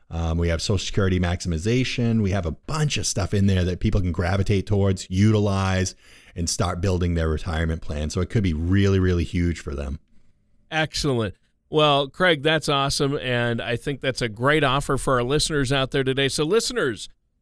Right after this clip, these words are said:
Speaker 2: you get a complimentary consultation. You get to sit down with Craig, talk to him one-on-one,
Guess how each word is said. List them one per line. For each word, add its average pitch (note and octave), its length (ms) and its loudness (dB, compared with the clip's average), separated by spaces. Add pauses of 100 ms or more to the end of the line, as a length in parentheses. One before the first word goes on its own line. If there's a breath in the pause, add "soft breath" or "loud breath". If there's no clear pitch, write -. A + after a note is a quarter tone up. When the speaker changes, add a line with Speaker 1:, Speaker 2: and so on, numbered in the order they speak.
(120)
Speaker 2:
you D#3+ 160 -4
get F3+ 180 0
a E3 60 -2
complimentary F#3 880 -2
consultation. C#3+ 920 -6
You F#2+ 80 -14
get A2+ 160 -16
to A2 80 -18
sit - 280 -10
down D#3 220 -4
with D3 160 -4
Craig, C3+ 460 -2
talk C3 260 -10
to C3+ 100 -4
him B2+ 100 -2
one-on-one, A#2+ 760 -2